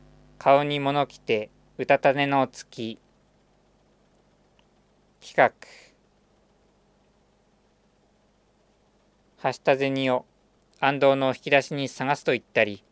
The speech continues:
顔に物を着てうたた寝をすると言ったりするのは、前に申した俗情、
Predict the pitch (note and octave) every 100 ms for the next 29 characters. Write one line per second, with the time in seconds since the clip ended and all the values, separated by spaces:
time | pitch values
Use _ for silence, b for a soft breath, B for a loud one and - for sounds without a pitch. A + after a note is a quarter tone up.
0 | _ _ _ _ _ _ _ - C#3 C#3+
1 | C3+ C3+ D3 C3 - - A2 A2 _ _
2 | - - C#3+ C#3 C#3 C#3 B2+ - C#3+ D#3+
3 | C3+ - B2 A2 B2+ A#2 A2+ G#2+ G2 _
4 | _ _ _ _ _ _ _ C3+ D3 C#3
5 | B2 A#2 B2 - - G#2+ G#2+ _ _ _
6 | _ _ - A#2 B2+ B2+ B2 B2